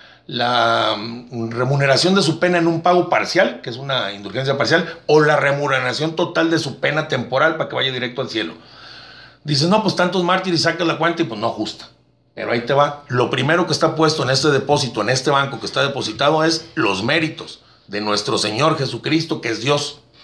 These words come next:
y son infinitos. Cristo no ocupaba méritos para él solo, ¿sí me explicó? Para salvarse. Y lo que él hizo fue infinito. Bueno, ese es el tesoro de la iglesia y la base,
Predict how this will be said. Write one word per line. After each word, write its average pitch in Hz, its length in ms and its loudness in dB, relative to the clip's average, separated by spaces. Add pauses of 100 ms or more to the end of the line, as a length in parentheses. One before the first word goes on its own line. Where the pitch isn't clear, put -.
(280)
y - 60 -6
son 131 180 0
infinitos. 107 600 -6 (680)
Cristo 175 300 4
no 175 80 6
ocupaba 170 400 4
méritos 165 400 0
para 113 240 0
él 131 80 0
solo, 151 260 2
¿sí 123 100 -2
me 139 40 -2
explicó? 147 480 -4 (380)
Para 107 160 -4
salvarse. 131 400 0
Y 135 80 -4
lo 117 160 0
que 147 80 -4
él 143 100 -2
hizo 139 160 -4
fue 139 140 -4
infinito. 135 360 -2
Bueno, 104 240 0 (360)
ese 151 240 2
es 151 80 0
el 147 160 2
tesoro 160 400 4
de 151 80 4
la 127 80 0
iglesia 151 520 2 (320)
y 143 100 -2
la 131 160 4
base, 175 460 0